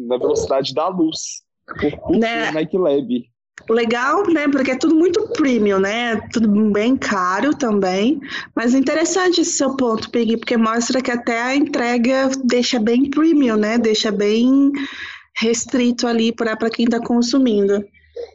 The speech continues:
Speaker 2: E Sakai, no geral, assim, eu gosto da história dela, da, da Chitose Abe ser uma,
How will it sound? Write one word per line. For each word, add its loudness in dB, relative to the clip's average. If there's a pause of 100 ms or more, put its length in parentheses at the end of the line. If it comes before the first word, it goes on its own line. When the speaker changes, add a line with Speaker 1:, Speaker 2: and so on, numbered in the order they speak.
(160)
Speaker 2:
E 2
Sakai, 0
no 4
geral, 2
assim, 2
eu 2
gosto 0
da 2
história 0
dela, 2 (120)
da, 0 (200)
da -2
Chitose -2
Abe 0
ser -2
uma, 0